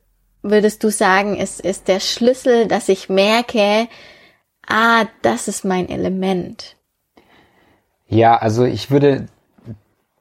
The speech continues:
Speaker 2: das ist nochmal eine gute Frage. Ich würde nicht sagen, Element sein heißt immer, ich bin hier glücklich. Also
Speaker 1: Mhm.
Speaker 2: es ist nicht so, dass ich diesen Schritt als Coach jetzt in die Selbstständigkeit selber gewagt habe und sag, „Boah, jeder Tag, ich wach auf und bin glücklich.“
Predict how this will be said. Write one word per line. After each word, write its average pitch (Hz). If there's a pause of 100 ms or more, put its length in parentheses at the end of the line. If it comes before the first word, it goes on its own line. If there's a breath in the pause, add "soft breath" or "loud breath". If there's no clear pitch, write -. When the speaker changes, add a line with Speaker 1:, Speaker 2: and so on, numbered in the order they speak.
(100)
Speaker 2:
das 123
ist -
nochmal 117
eine 113
gute 117
Frage. 107
Ich 95
würde 113
nicht 120
sagen, 110 (140)
Element 104
sein 104
heißt 98
immer, 107
ich 95
bin 101
hier 98
glücklich. 90
Also 92
Speaker 1:
Mhm. 233 (380 loud breath)
Speaker 2:
es 107
ist 104
nicht 117
so, 113
dass 101
ich - (160)
diesen 101
Schritt 107
als 101
Coach 113
jetzt 110
in 104
die 98
Selbstständigkeit 101
selber 98
gewagt 92
habe 95
und 92
sag, 95
„Boah, 110
jeder 123
Tag, 107
ich 101
wach 104
auf 113
und 104
bin 101
glücklich.“ 123